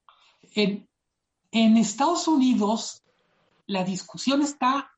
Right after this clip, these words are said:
hasta si se deben cambiar normas de construcción para prepararse para mayor calor. Dicen, a-, hacer obligatorio, por ejemplo, que las azoteas o los techos sean de colores claros,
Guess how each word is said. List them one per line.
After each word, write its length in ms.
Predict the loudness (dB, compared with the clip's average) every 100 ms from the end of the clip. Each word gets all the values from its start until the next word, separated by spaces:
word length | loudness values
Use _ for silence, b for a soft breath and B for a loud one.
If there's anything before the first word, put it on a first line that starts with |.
| -4
hasta 520 | -4 -2 -2 -2 -2
si 280 | -10 -2 -2
se 220 | -2 -2
deben 360 | 0 0 0 0
cambiar 460 | -2 -2 -2 0
normas 420 | 0 0 -2 -4 -6
de 120 | -6
construcción 920 | -6 -8 -8 -10 -4 0 2 2 -2 _ _ _ _ _ _
para 340 | -2 -2 -4
prepararse 800 | -2 -4 -2 -2 -2 -2 -4 -10
para 220 | -8 -4
mayor 320 | -4 -2 -4 -2
calor. 340 | 0 2 0 -4 _ _ _ _
Dicen, 260 | -12 -8
a-, 160 | -8 -6
hacer 320 | -6 -2 0 0
obligatorio, 720 | 0 0 -2 0 0 0 -4
por 120 | -10
ejemplo, 540 | -6 -6 -2 -4 -4 -10 _ _ _
que 140 | -2
las 300 | 2 2 2
azoteas 680 | -2 -4 -8 -2 0 0 0
o 60 | -4
los 200 | -6 -2
techos 480 | -4 -2 -4 -4
sean 260 | -2 0 2
de 100 | 0
colores 380 | 0 -2 -2 -4
claros, 520 | -2 -2 -2 -8 -18